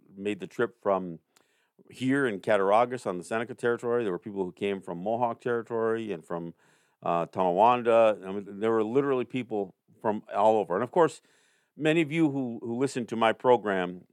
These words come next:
um, made the trip out to the, uh, uh, to the event and had the opportunity to, to re-, or the privilege, I should say, to meet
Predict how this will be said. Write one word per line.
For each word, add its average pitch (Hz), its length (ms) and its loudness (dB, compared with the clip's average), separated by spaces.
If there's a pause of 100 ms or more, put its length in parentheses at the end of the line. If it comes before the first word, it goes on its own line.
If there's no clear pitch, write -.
(140)
um, 87 340 -4 (100)
made 104 300 -6
the 101 80 -10
trip 107 300 -4
out 104 260 2 (120)
to 101 140 -12
the, 90 320 -10
uh, 87 40 -2
uh, 87 600 -8 (100)
to - 100 -20
the 92 100 -10
event 92 320 -8 (120)
and 85 360 -10 (520)
had 107 240 2
the 110 100 2
opportunity 95 840 -2 (140)
to, 87 260 -10 (300)
to 87 260 -14 (520)
re-, 127 260 0
or 104 140 -2
the 87 80 -18
privilege, 151 480 2
I 85 100 -2
should 127 260 -6
say, 65 300 -8 (200)
to 110 480 -10 (560)
meet 139 420 -4